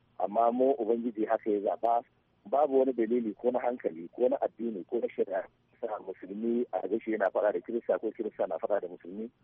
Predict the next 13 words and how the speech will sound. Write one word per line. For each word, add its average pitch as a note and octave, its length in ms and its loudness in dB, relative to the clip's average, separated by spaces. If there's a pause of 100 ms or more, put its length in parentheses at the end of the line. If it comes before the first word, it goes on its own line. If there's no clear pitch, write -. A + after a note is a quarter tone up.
(180)
Balle A2 320 2
a G#2 80 2
kai A2+ 200 0
ga G2+ 100 -2
kashe F#2+ 500 -4
juna A#2 480 0 (140)
ko G#2+ 100 0
kuma A2+ 240 -2
a F#2+ 60 -2
kai G#2+ 140 -4
ga G2+ 100 -4
kone-konen G#2 600 -4
dukiya, A2 380 2